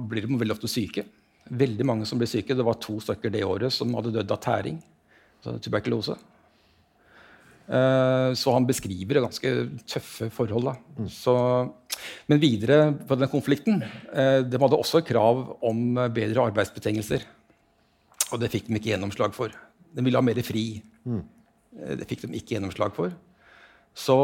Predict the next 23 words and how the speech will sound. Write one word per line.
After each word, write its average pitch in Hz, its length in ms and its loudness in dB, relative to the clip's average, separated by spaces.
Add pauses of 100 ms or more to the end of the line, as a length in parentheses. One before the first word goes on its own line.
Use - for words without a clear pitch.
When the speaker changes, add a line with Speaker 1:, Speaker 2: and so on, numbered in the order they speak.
(140)
Speaker 1:
konflikten, 151 540 0
den 101 280 -2
fortsatte. 151 540 -2 (720)
Og 135 220 -2
da 143 100 8
fikk - 240 -6
de 117 140 -6
ikke 110 260 -6
noe 117 680 -8
medhold, 117 880 0
eh, 120 280 -4 (600)
fra 127 200 4
noe 110 240 2
hold, 123 260 -2
egentlig. 117 400 2 (800)
Så - 120 -4
endte 135 320 2
det 208 80 4
med 233 100 6
at 170 160 0 (140)
alle 92 380 0 (200)
sa - 180 -2
opp. - 200 -14